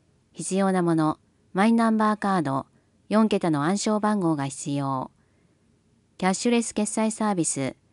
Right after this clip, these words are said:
詳しくは総務課情報推進係にお問い合わせください。公金受取口座の登録を希望する方のみ、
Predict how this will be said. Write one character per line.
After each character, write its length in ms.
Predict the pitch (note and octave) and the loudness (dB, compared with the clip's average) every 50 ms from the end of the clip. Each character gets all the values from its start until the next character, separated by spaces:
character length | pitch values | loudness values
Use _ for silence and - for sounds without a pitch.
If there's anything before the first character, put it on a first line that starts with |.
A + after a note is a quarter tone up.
| _ _ _ _ _ _ _ _ _ | _ _ _ _ _ _ _ _ _
詳 220 | - - G#3+ A3+ A#3 | 0 2 2 2 2
し 100 | - - | 0 -2
く 140 | - F#3 E3+ | -4 -2 -2
は 220 | D#3 C3+ C3+ - | 0 -2 -2 -4
総 280 | - - - F#3 F#3 F#3 | -6 -6 0 2 4 4
務 120 | F#3 F#3 | 4 2
課 280 | F3 - E3+ D#3+ D#3 - - _ | 2 0 -2 -2 -2 -4 -6 _
情 200 | E3 F3+ G3+ A3 | 0 0 2 2
報 140 | G#3+ A3+ A3 | 2 0 0
推 240 | A3 - - A3+ A3+ | 0 -2 -2 -4 -2
進 240 | G#3 A3+ A3+ A3+ | -2 -2 -2 -2
係 300 | A3+ A3+ A3+ A3+ G#3+ F#3+ | -2 -2 -2 0 2 2
に 120 | E3 D3+ C3 | 4 2 0
お 80 | B2+ | -2
問 160 | C3 A3+ - D#3 | -2 -4 -2 -2
い 40 | D#3 | -2
合 20 | |
わ 80 | D#3 D#3 | -2 -4
せ 100 | - D3+ | -4 -8
く 60 | - | -6
だ 140 | C#3+ D3 D3 | -6 -6 -6
さ 160 | - D3+ D3 | -6 -6 -4
い。 160 | C#3 B2 - - _ _ _ _ _ _ _ _ _ _ _ _ _ _ _ _ _ _ _ _ _ - | -4 -4 -6 -8 _ _ _ _ _ _ _ _ _ _ _ _ _ _ _ _ _ _ _ _ _ 0
公 200 | - A3+ A#3 A3 | 2 2 2 2
金 240 | A3 A3+ A3 A3 G#3 | 2 2 2 2 2
受 200 | F#3+ F#3 - G#3+ | 0 0 -2 -2
取 240 | - A3+ A3 A3 G#3+ | 0 2 0 2 2
口 200 | - A3+ A3+ A3 | 2 0 0 2
座 120 | - F#3 | 2 2
の 140 | E3 D3+ C3+ | 2 0 0
登 180 | - F3+ F#3 F#3+ | 0 0 2 2
録 260 | F#3+ F3+ - F#3+ F3 | 0 0 0 0 0
を 80 | E3+ E3 | 0 0
希 120 | - E3+ | 0 0
望 200 | E3+ G3+ G#3 G#3+ | 0 2 2 0
す 120 | G#3 - | 0 -2
る 100 | G#3 G#3+ | -4 -4
方 280 | G#3+ - G#3 - G#3 G3 | -4 -4 -2 -2 -2 -2
の 140 | F#3+ F#3 F#3 | 0 0 2
み、 260 | E3+ C#3 C#3 C3+ - | 2 2 2 0 -2